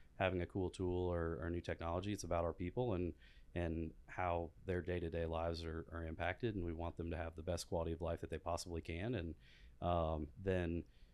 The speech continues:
you know, with that in mind, if we're focusing our tools on, on our people, you know, then,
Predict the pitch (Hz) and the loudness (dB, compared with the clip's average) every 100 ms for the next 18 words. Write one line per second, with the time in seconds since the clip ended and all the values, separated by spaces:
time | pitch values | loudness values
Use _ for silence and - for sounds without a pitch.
0 | - - 87 87 - 98 92 85 92 87 | -12 0 2 4 8 8 8 4 4 2
1 | 82 87 - 85 87 92 82 80 95 90 | 0 -2 0 0 0 -2 -2 -2 -2 -2
2 | 82 85 82 80 80 87 78 78 98 98 | 0 0 0 0 0 -2 -2 -2 -2 0
3 | 80 76 - - - - 80 80 85 82 | -2 -4 -8 -20 -6 -2 0 2 2 0
4 | 82 | -2